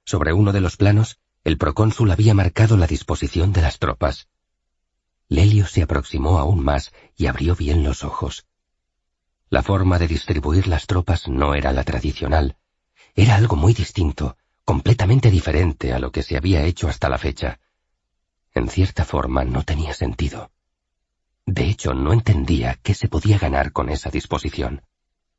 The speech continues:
"Lo sé, lo sé", comentó Publio nervioso, impaciente ante la faz de incredulidad de Lelio, pues ya había leído el asombro y la duda en los ojos de su veterano tribuno. "Pero no estoy loco, Lelio.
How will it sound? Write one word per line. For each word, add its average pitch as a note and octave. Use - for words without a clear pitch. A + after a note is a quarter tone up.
"Lo -
sé, G#2+
lo -
sé", -
comentó E2
Publio A2+
nervioso, D2
impaciente D2+
ante C#2+
la C2+
faz F2
de E2+
incredulidad D2
de D2+
Lelio, C#2+
pues D2
ya G2+
había G2
leído F#2
el D#2
asombro F#2+
y D2+
la B1+
duda D2
en C2
los C#2
ojos D#2
de E2
su E2
veterano C2+
tribuno. C#2
"Pero F2
no E2
estoy F#2+
loco, D2+
Lelio. A1+